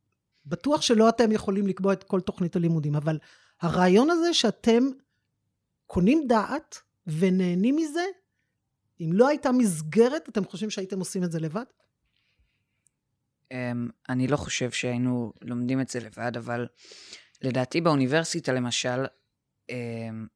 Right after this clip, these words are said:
Speaker 2: הרבה יותר נוח ללמוד, כי אתה לומד רק מה שאתה רוצה ומה שבאמת יקדם אותך. אני, נגיד, אני לא חושב שאני הולך להיות משורר הדור,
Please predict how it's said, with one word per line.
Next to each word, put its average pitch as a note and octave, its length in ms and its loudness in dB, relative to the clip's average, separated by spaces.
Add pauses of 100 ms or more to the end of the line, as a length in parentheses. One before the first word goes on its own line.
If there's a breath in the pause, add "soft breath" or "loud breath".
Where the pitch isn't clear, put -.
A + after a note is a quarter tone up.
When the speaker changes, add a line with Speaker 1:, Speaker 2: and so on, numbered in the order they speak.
(340)
Speaker 2:
הרבה A#2+ 220 -2
יותר D3+ 240 0
נוח D3+ 260 0
ללמוד, C#3 420 -2
כי - 120 -8
אתה A#2+ 180 -10
לומד C3+ 320 -2
רק C#3+ 280 -2
מה C#3 120 0
שאתה C3+ 1080 -4
רוצה B2+ 320 -2
ומה C3+ 180 0
שבאמת C#3+ 420 0
יקדם C#3+ 320 0
אותך. C#3 240 -6 (680 soft breath)
אני, D3 180 2
נגיד, C#3+ 360 2
אני C3+ 120 2
לא D3+ 60 4
חושב F#3 280 -2
שאני C#3+ 480 2
הולך C#3+ 340 2
להיות D3 220 2
משורר C#3 460 4
הדור, A#2 380 -2